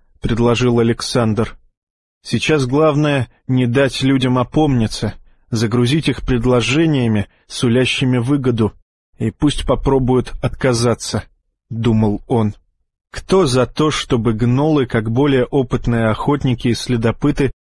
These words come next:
принимали участие в охоте на зубров и другую живность? Кто за то, чтобы гнолы рассказали нам о свойствах местных растений?» Бер не давал высказаться никому, намеренно задавая вопросы один за другим,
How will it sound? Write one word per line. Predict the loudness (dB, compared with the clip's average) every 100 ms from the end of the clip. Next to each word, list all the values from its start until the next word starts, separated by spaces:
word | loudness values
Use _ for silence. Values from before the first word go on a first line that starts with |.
| _ -4
принимали | 0 2 2 2 2
участие | 0 0 0 0 0 0
в | 2
охоте | 0 2 -2 0
на | 0 0
зубров | 0 0 0 0 -2 -8 -20 _
и | -2
другую | 0 0 2 2
живность? | 2 2 0 2 -2 -4 -12 -20 _ _ _
Кто | -12 0 2
за | 4 0
то, | 2 0
чтобы | 0 -2 0 0
гнолы | 2 2 2 2 2
рассказали | 0 0 0 2 2 2
нам | 2 2 0
о |
свойствах | -2 -2 0 0 -2 -6 -6 -12 -12 -2
местных | 0 0 -2 -2
растений?» | 0 0 -2 0 0 2 -2 -6 _ _ _ _ _ _ _
Бер | -2 2 2
не | 2 2
давал | 2 2 2 2 2
высказаться | 0 0 -2 0 -2 -2
никому, | -2 0 0 0 2 0 -4 _ _ _
намеренно | -2 0 2 2 2 2 0
задавая | 0 0 2 4 2
вопросы | 2 0 0 0 0 -2 -4
один | -2 -2 0 0
за | 0 0
другим, | 0 -2 0 0 0